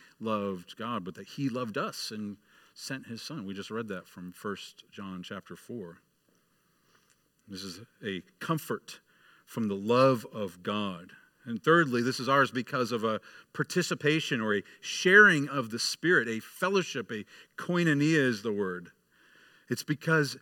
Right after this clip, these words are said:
that's the only way that we have any encouragement in Christ Jesus. That's the only way that we are in Christ Jesus, because according to God's love, he has poured out his Spirit upon us. We share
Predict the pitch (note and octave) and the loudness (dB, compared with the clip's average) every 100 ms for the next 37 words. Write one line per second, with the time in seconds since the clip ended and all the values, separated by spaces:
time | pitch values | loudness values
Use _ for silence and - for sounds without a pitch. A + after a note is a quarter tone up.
0 | - D3 D#3+ - E3+ F3 C#3+ C#3 D3 C3+ | -8 -4 -4 0 0 2 2 2 0 -4
1 | B2+ B2 A#2+ - C#3+ D#3+ D#3+ C3+ - C3 | -6 -6 -6 -2 0 2 0 -4 -8 -4
2 | A2+ A2+ G2+ - C3 A#2+ G#2 G#2+ - - | -2 -4 -6 -4 -2 -2 -4 -8 -8 -14
3 | A#2 G2+ - G2 F#2+ - F#2+ E2+ E2 - | -12 -12 -10 -12 -12 -12 -14 -12 -16 -16
4 | - C3+ - A#2 C3+ D3 C#3 C#3 C3 B2+ | -10 -10 -8 -2 0 2 4 2 2 0
5 | A#2 - A3+ A#3 - D3 A#2 - A2 G2 | 0 -2 0 0 -2 -4 -4 -8 -12 -12
6 | F2 - - - - - - B2+ C#3+ C3 | -14 -20 -20 -20 -20 -18 -8 -6 -2 -4
7 | A2+ - - _ _ _ _ _ _ _ | -2 -6 -10 _ _ _ _ _ _ _
8 | _ - - A#2+ G#2+ F2 F#2 E2+ D#2 F#2 | _ -20 -8 -4 -4 -6 -10 -12 -10 -10
9 | F2+ F2 - F#2 F2 E2 - - - _ | -8 -10 -14 -16 -16 -16 -16 -18 -20 _
10 | _ - - G#2+ F2+ F#2+ - F#2 - - | _ -14 -2 -2 -2 -6 -12 -12 -12 -12
11 | - G#2+ B2 _ - _ _ _ _ _ | -8 -6 -8 _ -20 _ _ _ _ _
12 | _ _ _ _ - - - B2+ C#3+ E3 | _ _ _ _ -20 -14 -8 -4 -4 -4
13 | - G#2+ G#2 G#2+ - - D#3 C#3+ D#3+ F3+ | -10 -6 -6 -6 -8 -6 -2 2 2 0